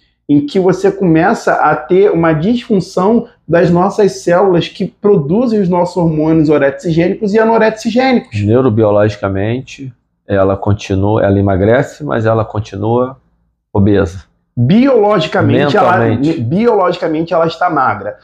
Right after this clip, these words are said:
Speaker 1: Você vai ver os marcadores todos ok, a inflamação vai ter, vai, vai, vai ter sido revertida,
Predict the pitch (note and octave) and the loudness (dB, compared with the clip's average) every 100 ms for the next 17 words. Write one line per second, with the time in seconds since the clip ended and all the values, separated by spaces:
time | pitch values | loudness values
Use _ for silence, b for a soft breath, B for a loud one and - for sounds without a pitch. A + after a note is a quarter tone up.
0 | B - B2 D#3 D3 D3 B2+ C3+ B2 B2 | B -6 -4 0 2 2 2 4 4 2
1 | B2+ B2+ B2+ A#2+ B2 A#2+ A#2 - C3+ A#2+ | 0 0 -2 2 2 2 -2 -2 0 0
2 | A2+ G#2+ - E3 E3 D#3+ D#3 B - C#3+ | -2 -4 -2 2 4 2 0 B -6 -4
3 | C#3 C#3 B2+ B2+ C3 A#2+ A#2 A#2+ A#2 F#2 | -2 -2 -4 -4 -4 -4 -2 -2 -2 -2
4 | A#2 - A#2 A#2 A2+ A#2+ A#2+ - B2 A#2 | -4 -2 0 0 0 0 0 0 0 0
5 | - A#2 A2+ A2 G#2 - E3+ E3 D3 D3 | 0 2 2 0 -2 -2 2 4 4 2
6 | D3 | 0